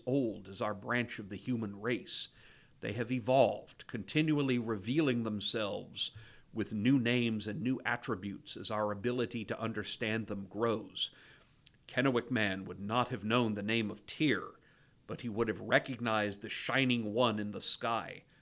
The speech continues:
later revealed to us as Tiwaz and later as Tyr. Beyond this, Kennewick Man is kin, not literally an ancestor, none of us are his descendants,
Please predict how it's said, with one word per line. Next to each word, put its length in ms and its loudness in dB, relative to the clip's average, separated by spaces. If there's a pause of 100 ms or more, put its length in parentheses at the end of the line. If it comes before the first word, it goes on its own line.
(140)
later 400 4
revealed 500 0
to 160 -4
us 200 -2
as 100 -6
Tiwaz 880 -4
and 180 -6
later 460 2
as 240 -4
Tyr. 500 -6 (580)
Beyond 360 6
this, 200 -2
Kennewick 460 -2
Man 400 0
is 160 -4
kin, 560 0 (1080)
not 320 4
literally 500 4
an 120 0
ancestor, 760 0 (300)
none 240 2
of 100 -2
us 220 -6
are 100 -6
his 220 -8
descendants, 760 -4